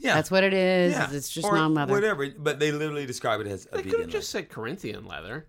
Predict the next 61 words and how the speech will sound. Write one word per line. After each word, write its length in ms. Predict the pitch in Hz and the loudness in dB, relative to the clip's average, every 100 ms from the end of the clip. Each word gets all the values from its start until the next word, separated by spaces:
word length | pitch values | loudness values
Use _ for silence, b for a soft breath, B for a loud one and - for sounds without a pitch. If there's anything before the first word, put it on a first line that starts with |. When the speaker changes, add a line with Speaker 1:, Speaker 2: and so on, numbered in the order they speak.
| _ | _
Speaker 1:
Corinthian 680 | 170 170 185 143 92 82 78 | 2 2 2 -2 -6 -6 -8
leather. 260 | 71 69 | -12 -10
Yes. 220 | 92 127 135 | -4 -4 -2
Speaker 3:
Yes. 380 | 127 95 - 214 | -6 -8 -8 2
Speaker 2:
Especially 440 | 220 226 214 202 | 2 4 0 0
saying 260 | 175 185 170 | -2 0 2
it 60 | 147 | 0
like 140 | 151 | -2
that. 240 | 143 - - | -2 -6 2
Corinthian. 600 | 202 220 202 196 175 127 | 4 6 4 2 0 0
Speaker 3:
Corinthian. 600 | 127 147 110 87 - - - | 2 2 0 -4 -12 -8 -6
Speaker 2:
I 60 | |
figure 220 | 247 330 339 | 0 4 6
there's 160 | 302 | 6
Speaker 3:
Finest 140 | 285 - | 4 4
Speaker 2:
just, 20 | |
like, 160 | 254 240 | 4 4
one 260 | 202 220 | 0 2
or 40 | 226 | 2
Speaker 3:
Corinthian 80 | |
Speaker 2:
two 200 | - 214 | 0 0
things 200 | 202 190 | 2 2
Speaker 3:
leather. 80 | 170 | 0
Speaker 2:
you 40 | 180 | 2
can 140 | 175 | 2
do 160 | 151 156 | 4 0
for 100 | 170 | -2
the 80 | 156 | -6
carbon 380 | 151 147 147 143 | -2 -2 0 -2
footprint 380 | 156 - 156 143 | -6 -4 -2 0
and 100 | 139 | -2
being, 300 | 143 147 139 | -2 -2 -2
being 180 | 151 156 | 0 0
nice 200 | 147 - | 0 -2
to 100 | 156 | -2
animals 340 | 147 143 143 | 0 -2 -2
and, 100 | 139 | -4
like, 200 | 139 - | -4 -2
not 180 | 143 - | -4 -2
wearing 200 | 151 151 | -2 -2
leather. 260 | 147 143 | -2 -4
It's 120 | 147 160 | -4 -6
just, 160 | 147 | -2
like, 200 | 160 151 - | -2 -2 -6
a 60 | |
small 580 | 156 - 175 170 165 175 b b b - | -8 -2 0 2 2 -2 b b b -10
scunch 800 | - - - 202 180 180 - - | -6 -6 -2 6 6 6 0 -4
of 160 | 143 | -6
what 160 | 156 139 | -4 -4
we 360 | 147 143 131 - | -4 -4 -6 -10
can 160 | 143 147 | -6 -2
Speaker 1:
Mm, 40 | |
Speaker 2:
do 80 | 170 | -2
Speaker 1:
just 120 | 202 | -2
Speaker 2:
to 20 | 247 | -2
Speaker 1:
a 40 | |
Speaker 2:
make 160 | 254 - | -4 -4
things 380 | 254 262 262 | -2 0 -2
Speaker 1:
scunch. 60 | - | -4
Speaker 2:
better. 240 | 254 254 285 | -4 -4 -4
Yeah. 140 | 139 | -8